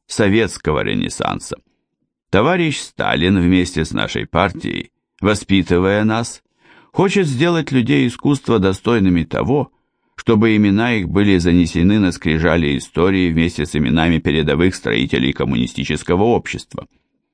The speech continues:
Мы уже имеем много замечательных имен, достойных сталинской эпохи. Это Чкаловы,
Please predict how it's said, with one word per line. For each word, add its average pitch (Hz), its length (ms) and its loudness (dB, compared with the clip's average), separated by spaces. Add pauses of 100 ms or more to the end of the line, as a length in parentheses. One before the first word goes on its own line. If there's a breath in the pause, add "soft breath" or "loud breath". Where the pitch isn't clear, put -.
(180)
Мы 175 140 2
уже 214 440 0
имеем 175 360 0
много 143 380 0
замечательных 120 840 0
имен, 107 320 2
достойных 98 580 0
сталинской 92 680 0
эпохи. 85 460 -4 (480)
Это 82 340 0
Чкаловы, 92 880 0